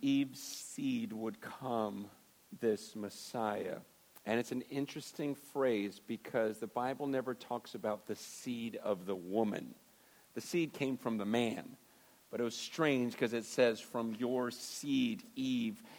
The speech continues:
And so, it, it, you know, most see that as a prophetic statement of saying, "Wow, it's a virgin birth." It doesn't have to do with the seed of the man. And explains, like, this one is going to come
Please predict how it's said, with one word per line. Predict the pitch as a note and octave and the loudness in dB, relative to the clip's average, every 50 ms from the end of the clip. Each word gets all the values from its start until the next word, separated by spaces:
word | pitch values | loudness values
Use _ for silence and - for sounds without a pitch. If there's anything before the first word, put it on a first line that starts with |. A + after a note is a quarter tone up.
| - - - - - | -20 -20 -20 -8 0
And | - B2+ B2+ B2 A#2+ A#2+ A#2+ A2+ | 4 6 8 8 8 6 4 2
so, | - - - C3 B2+ C3 | 0 0 2 2 2 4
it, | A2+ B2 B2+ B2 - | 2 2 2 0 0
it, | - C#3 B2+ | -4 -2 0
you | B2+ C3 | 0 2
know, | C3 B2+ | 2 4
most | B2 B2+ C3+ C3+ B2+ - - | 6 6 6 6 4 0 -2
see | - C3+ B2 | 0 0 2
that | A2 A#2+ A#2 A#2 A#2 | 6 6 6 8 6
as | A2+ - | 4 0
a | A#2 | -2
prophetic | - - A2 - - - - B2+ A#2+ G#2 - | -4 -4 -4 -4 0 2 4 4 4 2 -2
statement | - - - - E3 D3+ - - A2+ A2 G2+ F#2 | -6 -8 -2 0 0 0 0 0 -2 -2 -2 0
of | - G#2+ G2+ | 0 -2 -2
saying, | - - - A2+ G#2+ G2+ | -2 -2 -4 -4 -2 0
"Wow, | G#2+ A#2 B2 B2 A2+ G#2 | 0 2 2 2 2 2
it's | G#2 G2 G#2+ - | 0 -2 -4 -4
a | B2 A#2 A#2 F#2+ - | -4 -6 -6 -6 -4
virgin | G#2+ A2+ G#2+ G#2+ A2 G#2 - A2+ G#2+ G#2+ | 0 2 2 2 2 0 -2 -4 -4 -2
birth." | F#2 - C3 B2+ A#2 A2 - - - - - - | 0 2 4 4 4 2 0 -6 -16 -16 -14 -6
It | G#2 | 0
doesn't | G2+ A#2+ A2+ A2 A2 | 0 2 2 0 0
have | A2 A#2 A#2 - | -2 -2 -2 -2
to | - A2 | -6 -8
do | G#2 F#2+ B2+ C#3 C#3 | -4 0 2 2 2
with | B2 B2 A#2+ - | 2 0 0 -2
the | A2 | -4
seed | - - - - B2+ A#2+ A#2 G#2 | -4 -4 -4 -2 0 0 0 0
of | G#2+ A2+ G#2+ G2 | 0 -2 -2 0
the | A#2 A#2 | 0 2
man. | A2 A2 A2+ G#2+ G#2+ G2+ G2+ F#2 - - - - - | 2 4 4 4 4 4 2 0 -2 -8 -12 -6 0
And | A2+ A#2+ | 2 2
explains, | A#2+ - - - - - C3+ B2+ B2+ A#2 | 2 0 -2 -8 -4 0 0 2 2 4
like, | B2 A#2 G#2+ | 2 2 2
this | - A#2+ - - - | 2 -2 -2 -4 -4
one | C3 B2+ B2+ C3+ | 0 2 4 4
is | C3 A#2+ - | 2 2 2
going | - B2+ B2 A#2+ A2+ | 2 2 2 2 2
to | A#2 A2 | 0 -2
come | - - D3+ D3 C#3+ C#3+ C#3 C3+ | -2 0 2 4 6 6 4 4